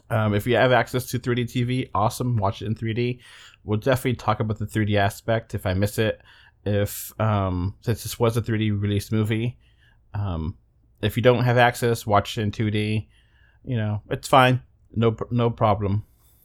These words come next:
So I asked everyone on the team to watch it, and, uh, shouldn't be too much of a problem. You could buy it, uh, rent it from, buy or rent from Apple, um,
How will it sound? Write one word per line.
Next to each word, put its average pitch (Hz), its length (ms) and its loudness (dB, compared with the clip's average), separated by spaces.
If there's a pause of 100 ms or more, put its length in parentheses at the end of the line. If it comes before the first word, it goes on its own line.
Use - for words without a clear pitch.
(580)
So 107 300 -2
I - 100 0
asked 107 280 4
everyone 110 300 2
on 110 80 2
the 107 80 2
team 139 400 -2
to 113 140 -2
watch 110 300 2
it, 131 340 -2 (120)
and, 104 400 0
uh, 104 320 0 (440)
shouldn't 117 340 -2
be 120 120 0
too 120 140 -4
much 113 140 0
of 113 100 0
a 107 40 0
problem. 127 560 2 (400)
You 110 100 -10
could 107 180 -2
buy 110 320 6
it, - 180 -2 (240)
uh, 107 220 0
rent 113 300 2
it 120 220 0
from, 104 680 0
buy 113 280 6
or 113 260 2
rent 107 380 -2 (100)
from 98 580 -2
Apple, 104 540 -2 (640)
um, 98 460 -2